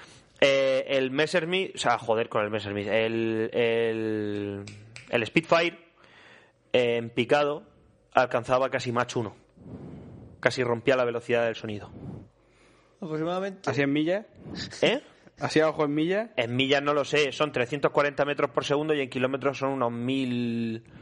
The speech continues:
Speaker 1: mil trescientos o mil doscientos y pico kilómetros por hora. Una cosa así, la barrera del sonido. No estaba mal,
Speaker 2: No.
Speaker 1: pero en picado,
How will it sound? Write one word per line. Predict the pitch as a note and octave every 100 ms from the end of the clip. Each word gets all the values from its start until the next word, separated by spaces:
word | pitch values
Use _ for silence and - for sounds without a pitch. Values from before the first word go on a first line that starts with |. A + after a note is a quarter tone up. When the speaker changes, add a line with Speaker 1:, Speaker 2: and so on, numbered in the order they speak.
| - - - - - - _ _ -
Speaker 1:
mil | B2 B2+ B2
trescientos | - A#2 A2 - - B2 B2+ B2 - A2
o | A2
mil | C3
doscientos | B2+ A#2+ C3 A#2+ A#2+ A#2+
y |
pico | A#2 A#2+ -
kilómetros | A2+ A2+ - A#2
por | A#2
hora. | A2 - - _ _
Una | A2
cosa | B2 A#2
así, | A#2 - -
la | -
barrera | A2 A#2
del | A2
sonido. | A#2 A#2+ A2 - -
No | C#3+
estaba | C#3 C3
mal, | B2+ G#2+ - - -
Speaker 2:
No. | E3+
Speaker 1:
pero | C#3+
en | D3
picado, | D3 D3+ B2